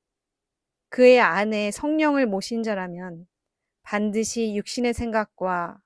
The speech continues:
성령의 생각이 서로 부딪히고 다툴 수밖에 없습니다. 이 일이 일어나고 있는 이상 그에게 참 안식은 아직 오지 않은 것입니다.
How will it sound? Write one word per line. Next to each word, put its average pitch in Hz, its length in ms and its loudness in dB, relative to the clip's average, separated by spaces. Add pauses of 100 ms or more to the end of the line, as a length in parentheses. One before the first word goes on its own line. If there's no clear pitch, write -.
(100)
성령의 269 520 -2
생각이 175 680 -10
서로 208 280 -8
부딪히고 202 800 -12 (420)
다툴 214 360 -6
수밖에 190 500 -8
없습니다. 170 640 -14 (1160)
이 233 280 0
일이 233 220 0
일어나고 233 460 0
있는 202 280 -4
이상 180 440 -12 (340)
그에게 185 720 -8 (280)
참 277 280 -4
안식은 185 640 -8
아직 185 360 -10 (320)
오지 214 280 -2
않은 208 240 -6
것입니다. 180 560 -12